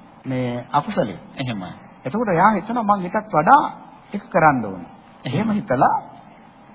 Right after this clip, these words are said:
Speaker 1: එයා හතර වටේට ණය වෙලා ඇත්තටම ඊටත් වඩා ලොකු හෝටලයක් ඒ සඳහා ගන්නවා.
Speaker 2: ගන්නවා.
Speaker 1: ඉතින් දැන් මේ මගුල ඉතින් සිද්ධ වෙනවා. ඔන්න දැන් ටික දවසක් යනකොට ණයකාරයෝ ගෙදරට හොයාගෙන එනවා.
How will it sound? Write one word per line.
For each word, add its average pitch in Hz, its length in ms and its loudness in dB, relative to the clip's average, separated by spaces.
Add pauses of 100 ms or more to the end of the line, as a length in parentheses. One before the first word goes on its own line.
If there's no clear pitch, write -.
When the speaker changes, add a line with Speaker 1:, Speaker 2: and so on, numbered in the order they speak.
(120)
Speaker 1:
එයා 160 240 6
හතර 139 320 0
වටේට 143 540 0
ණය 120 260 2
වෙලා 131 340 -2 (580)
ඇත්තටම 175 380 -4
ඊටත් 185 320 0
වඩා 165 300 4
ලොකු 190 260 -2 (640)
හෝටලයක් 156 480 -2 (420)
ඒ 147 140 -2
සඳහා 170 320 0
ගන්නවා. 127 340 2
Speaker 2:
ගන්නවා. 104 380 -6 (680)
Speaker 1:
ඉතින් 160 240 -6
දැන් 151 160 2
මේ 143 260 0 (460)
මගුල 131 360 2 (280)
ඉතින් 131 260 -10
සිද්ධ 120 300 -4
වෙනවා. 135 360 0 (460)
ඔන්න 170 180 -6
දැන් 160 220 2
ටික 156 160 -6
දවසක් 147 420 2
යනකොට 165 280 -2
ණයකාරයෝ 151 640 2
ගෙදරට 151 280 -4
හොයාගෙන 139 400 4
එනවා. - 260 -10